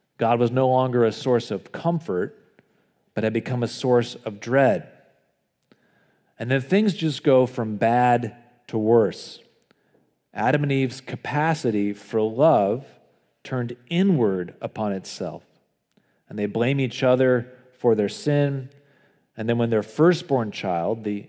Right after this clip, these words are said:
incarnation of their now inward-turned love, is born, he goes on to murder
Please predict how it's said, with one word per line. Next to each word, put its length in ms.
incarnation 880
of 180
their 140
now 320
inward-turned 920
love, 640
is 160
born, 520
he 180
goes 260
on 320
to 120
murder 720